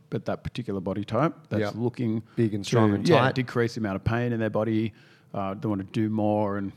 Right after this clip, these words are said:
Speaker 1: and express more with, with their body, whether that's getting their fir-, he-, first handstand or a cartwheel or climbing a tree or going rock climbing or just playing with the kids. You know?
Speaker 2: Well, I guess we, we start by kind of showing them what they,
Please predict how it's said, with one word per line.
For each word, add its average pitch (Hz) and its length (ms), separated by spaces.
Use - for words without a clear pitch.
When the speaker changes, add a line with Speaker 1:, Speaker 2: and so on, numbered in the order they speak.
Speaker 1:
and 110 120
express - 420
more 104 340
with, 110 180
with 127 200
their 107 120
body, 117 320
whether 113 220
that's 104 340
getting 117 180
their 104 100
fir-, 101 160
he-, 104 240
first 107 280
handstand 101 460
or 85 120
a - 20
cartwheel 101 540
or 92 160
climbing 101 280
a 95 40
tree 104 280
or 95 160
going 98 180
rock 101 140
climbing 101 260
or 92 80
just - 240
playing 101 220
with 90 80
the 98 80
kids. 98 340
You 98 60
know? 98 120
Speaker 2:
Well, 131 140
I 127 40
guess 135 220
we, 143 100
we 131 160
start 127 420
by 113 200
kind 117 240
of 104 80
showing 120 340
them 107 140
what 107 140
they, 104 280